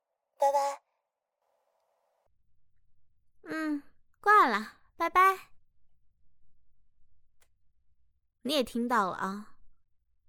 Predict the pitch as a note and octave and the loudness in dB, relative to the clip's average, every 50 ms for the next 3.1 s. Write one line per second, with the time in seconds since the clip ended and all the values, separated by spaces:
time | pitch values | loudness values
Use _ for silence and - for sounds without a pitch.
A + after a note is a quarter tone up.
0 | _ - C#4+ C#4 D4 D#4 D4+ - F#4+ F#4+ F4+ D#4+ C4+ A#3+ B3 B3+ - - - G#3+ | _ -12 -10 -10 -8 -6 -6 -4 -4 -2 -2 -4 -4 -6 -8 -10 -14 -10 -6 -6
1 | G3+ - - G#3+ C#4 F4 F#4 D#4+ A3 G3+ - - F#3+ E3 A#2+ E3+ - - - - | -6 -6 -6 -8 -6 -4 -4 -2 -4 -4 -4 -4 -4 -4 -6 -10 -18 -20 -20 -20
2 | - - _ _ _ - - _ _ _ _ _ _ - - - - A#3 A#3 - | -20 -20 _ _ _ -20 -20 _ _ _ _ _ _ -20 -10 -6 -6 -4 -4 -6
3 | - B3+ | -10 -16